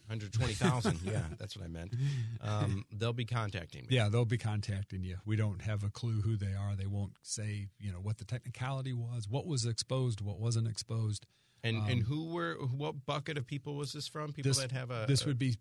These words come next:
Speaker 2: people who have an I R A.
Speaker 1: Yep.
Speaker 2: And inside the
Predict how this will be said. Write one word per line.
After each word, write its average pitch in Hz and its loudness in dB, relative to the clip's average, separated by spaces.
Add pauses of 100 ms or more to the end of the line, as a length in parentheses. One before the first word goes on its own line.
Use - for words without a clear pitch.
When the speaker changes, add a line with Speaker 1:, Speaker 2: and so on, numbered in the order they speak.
Speaker 2:
people 151 0
who 131 -2
have 120 -4
an 135 -2
I 120 -2
R 147 -2
A. 107 0
Speaker 1:
Yep. 98 -8
Speaker 2:
And 113 -2
inside 143 0
the 120 0